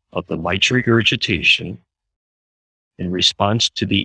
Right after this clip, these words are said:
increased afterload, because I suspect that the balloon pump is not necessarily making the ventricle better, but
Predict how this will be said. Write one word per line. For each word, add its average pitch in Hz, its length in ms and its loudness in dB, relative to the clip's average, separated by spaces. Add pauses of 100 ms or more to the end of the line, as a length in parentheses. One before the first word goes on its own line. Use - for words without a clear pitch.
increased 110 540 2
afterload, 90 720 -2
because 95 340 -4
I 92 100 0
suspect - 680 -2
that 101 240 -2
the 92 160 -2 (360)
balloon 117 420 4
pump 101 400 -2
is 95 180 -2
not 127 240 -2
necessarily 110 720 0
making 101 420 -2
the 87 80 -4
ventricle 107 640 -2
better, 87 300 -2
but 92 180 -4